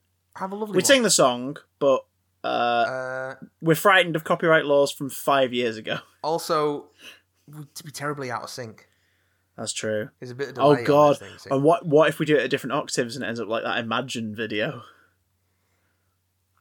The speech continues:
Speaker 2: You've seen the play along, right?
Speaker 1: Yeah,
Speaker 2: You've
Speaker 1: it's
Speaker 2: seen the, the,
Speaker 1: awful.
Speaker 2: it's
Speaker 1: It's almost as awful
Speaker 2: beautiful.
Speaker 1: as wa-, just watching the video normally. Um, shout out
Speaker 2: <laughs>
Speaker 1: must also go to Lucy and her Crafty Craft Bears and the contribution the proceeds are helping towards the N H S.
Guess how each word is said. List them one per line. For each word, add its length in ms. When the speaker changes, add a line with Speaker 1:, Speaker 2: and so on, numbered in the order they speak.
Speaker 2:
You've 100
seen 160
the 60
play 240
along, 300
right? 280
Speaker 1:
Yeah, 240
Speaker 2:
You've 140
Speaker 1:
it's 40
Speaker 2:
seen 100
the, 80
the, 60
Speaker 1:
awful. 160
Speaker 2:
it's 140
Speaker 1:
It's 100
almost 360
as 80
awful 80
Speaker 2:
beautiful. 340
Speaker 1:
as 60
wa-, 140
just 200
watching 300
the 60
video 240
normally. 320
Um, 460
shout 280
out 260
Speaker 2:
<laughs> 60
Speaker 1:
must 320
also 360
go 220
to 140
Lucy 300
and 60
her 60
Crafty 240
Craft 260
Bears 200
and 80
the 60
contribution 460
the 60
proceeds 380
are 60
helping 320
towards 280
the 120
N 80
H 180
S. 440